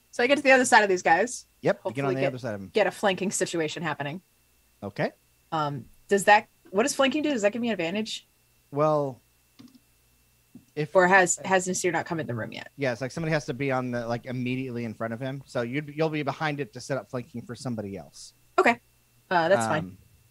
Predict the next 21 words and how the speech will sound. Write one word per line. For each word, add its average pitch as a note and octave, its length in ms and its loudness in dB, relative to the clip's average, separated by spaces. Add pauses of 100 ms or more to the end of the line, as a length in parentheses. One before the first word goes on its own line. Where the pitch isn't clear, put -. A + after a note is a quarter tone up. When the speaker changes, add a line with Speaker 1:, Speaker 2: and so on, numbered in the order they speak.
(960)
Speaker 2:
and C#3+ 100 -2
he's E3 80 6
Speaker 1:
I D#3+ 40 2
Speaker 2:
like, D#3+ 100 4
Speaker 1:
will D#3 280 -4
Speaker 2:
"What?" C#3 320 2 (920)
Speaker 1:
Yeah. F3 260 4 (640)
I, F#3+ 360 2 (100)
<laughs> - 100 -20
I - 260 0 (280)
rush G#3+ 360 8
through G#3 180 10
them G#3+ 180 10
and G3+ 100 8
then, G#3 160 8 (160)
"Ha D4 180 10
ha!" - 520 12
<laughs> C4 160 12
I G#3 60 10
st-, - 640 4
I F#3 320 4